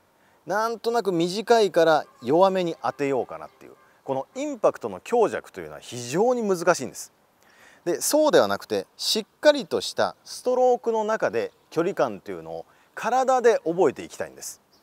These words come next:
で、そのためには何が必要かというとですね、距離感が悪い方というのは、カップがあります。なんとなく狙い目をつけます。まあ、スライスだったらちょっと左目とか。で、そこに向かって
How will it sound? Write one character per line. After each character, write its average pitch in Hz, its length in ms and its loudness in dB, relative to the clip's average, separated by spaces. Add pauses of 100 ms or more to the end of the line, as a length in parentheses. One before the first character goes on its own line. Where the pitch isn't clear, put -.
(360)
で、 120 100 -4
そ - 180 -2
の 277 140 0
た 285 120 6
め 294 120 0
に 233 80 2
は 135 100 4
何 208 220 4
が 127 100 2
必 - 240 -8
要 104 100 -2
か 107 120 -2
と 95 80 -12
い 80 80 -10
う 73 40 -12
と 78 100 -16
で 60 60 -16
す - 120 -14
ね、 69 80 -16 (600)
距 240 140 -2
離 302 120 2
感 214 200 4
が 120 100 6
悪 117 180 6
い 113 60 0
方 92 240 -4
と 82 80 -10
い 80 60 -10
う 71 40 -12
の 85 80 -8
は、 101 160 -2 (560)
カ 147 120 2
ッ 147 40 6
プ - 160 -4
が 160 80 8
あ 151 40 10
り 131 100 -2
ま 95 100 -6
す。 - 240 -8 (520)
な 165 140 2
ん 226 60 -6
と 208 100 0
な 208 80 4
く 101 300 -6
狙 151 280 0
い 156 40 -2
目 143 80 -4
を 117 80 -6
つ - 80 -18
け 113 80 -8
ま 87 120 -12
す。 - 200 -20 (420)
ま 101 100 -6
あ、 - 20 -8
ス - 160 -4
ラ 131 120 8
イ 123 60 4
ス - 80 -4
だ 113 80 4
っ - 40 0
た - 120 -4
ら 92 80 -4
ち - 80 -8
ょ 87 40 -2
っ - 40 -16
と - 100 -8
左 90 320 -10
目 71 80 -20
と - 100 -20
か。 - 100 -20 (540)
で、 156 100 0
そ 156 140 0
こ 220 120 2
に 220 80 2
向 202 140 0
か 165 100 8
っ 151 40 4
て 123 280 0